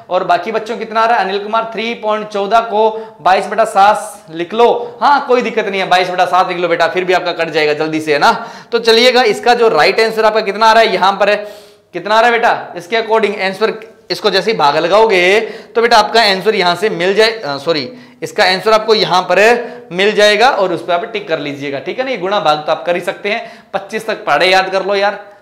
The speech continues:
जिसमें कभी भी आए आप आसानी से उनका आंसर दे पाओ। चलते हैं नेक्स्ट क्वेश्चन की ओर बढ़ते हैं, आगे चलिएगा, आगे चलिएगा, दो सौ ग्यारह नंबर क्वेश्चन आता है। दो सौ ग्यारह नंबर क्वेश्चन देखिएगा,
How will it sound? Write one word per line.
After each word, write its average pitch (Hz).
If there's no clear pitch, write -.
जिसमें 180
कभी 185
भी 190
आए 196
आप 170
आसानी 165
से 196
उनका 185
आंसर 202
दे 170
पाओ। 127
चलते 202
हैं 247
नेक्स्ट 202
क्वेश्चन 220
की 208
ओर 202
बढ़ते 196
हैं, 226
आगे 175
चलिएगा, 165
आगे 196
चलिएगा, 220
दो 202
सौ 226
ग्यारह 208
नंबर 220
क्वेश्चन 196
आता 160
है। 139
दो 156
सौ 220
ग्यारह 202
नंबर 226
क्वेश्चन 214
देखिएगा, 180